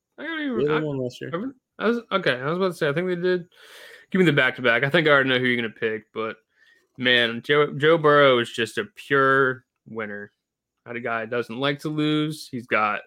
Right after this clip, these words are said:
Speaker 1: a fire. He's got that fire in him, wants to be one of the greats. Um, I loved watching him work. I think Zach Taylor can kinda get him there, help him out. He's,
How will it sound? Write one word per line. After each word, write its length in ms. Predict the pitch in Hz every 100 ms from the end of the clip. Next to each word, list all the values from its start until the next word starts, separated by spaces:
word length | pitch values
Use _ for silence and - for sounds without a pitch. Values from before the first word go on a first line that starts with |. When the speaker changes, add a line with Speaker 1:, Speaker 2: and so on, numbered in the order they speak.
| _
Speaker 1:
a 40 | -
fire. 840 | - - 127 139 139 143 139 - _ _ _ _ _
He's 100 | 143
got 140 | 143 127
that 180 | 107
fire 420 | - 139 139 147 147
in 100 | 143
him, 280 | 139 139 131
wants 320 | 131 131 135
to 80 | 139
be 220 | 135 127
one 180 | 127 127
of 60 | 127
the 80 |
greats. 580 | 123 127 127 123 - -
Um, 520 | 120 113 107 107 104 _ _ _ _ _ _ _ _ _
I 60 | -
loved 140 | 135
watching 300 | 139 127 127
him 80 | 117
work. 160 | 117 123
I 40 |
think 160 | 131 113
Zach 260 | 117 117
Taylor 260 | - 120 113
can 140 | 117
kinda 200 | 117 117
get 180 | 117 120
him 120 | 113 113
there, 220 | 110 110
help 200 | 117 117
him 120 | 110
out. 280 | 110 110 110 _ -
He's, 220 | 127